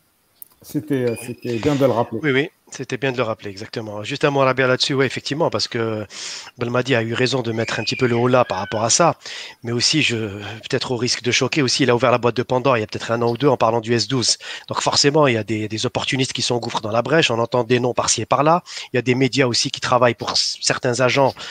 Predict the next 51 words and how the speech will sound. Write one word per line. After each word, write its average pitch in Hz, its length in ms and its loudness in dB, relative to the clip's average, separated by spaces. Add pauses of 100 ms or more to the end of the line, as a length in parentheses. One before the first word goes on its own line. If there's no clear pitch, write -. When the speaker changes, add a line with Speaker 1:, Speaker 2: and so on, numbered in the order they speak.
(160)
Speaker 2:
et 120 60 -2
certains - 300 2
joueurs 135 440 4 (320)
qui - 100 -2
ont 127 80 2
parfois - 280 2
aucun 147 180 4
lien 143 160 4
avec 131 160 0
l'Algérie, 135 480 0
ni 131 80 -4
charnel, 131 400 2
ni 123 80 0
rien 123 160 0
du 120 160 -8
tout. 185 220 2 (280)
Et 139 100 0
ils 131 60 -2
s'annoncent 143 380 2
comme, 127 160 2 (140)
euh, 123 160 -4
désireux 131 320 -4 (100)
de 135 60 0
jouer 143 140 2
avec - 100 -4
l'équipe 135 240 -4
d'Algérie. 127 360 0
Donc 120 160 -8
tout 190 120 -2
ça 165 260 4 (320)
a 127 80 2
fait 156 160 0
qu'il 151 160 2
y 143 80 6
a 139 40 6
eu 135 40 4
une 131 100 0
tchouktchouka 135 480 0
qui - 140 -6
s'est, 117 200 -4
qui 110 120 -12
s'est - 140 -4 (280)
emmêlée, 131 520 2 (220)
médiatico, 147 960 4
euh, 120 140 4
avec 120 220 0
des 139 220 2
agents, 135 260 2
avec 131 160 -2
tout 123 100 -14
ça. 175 300 2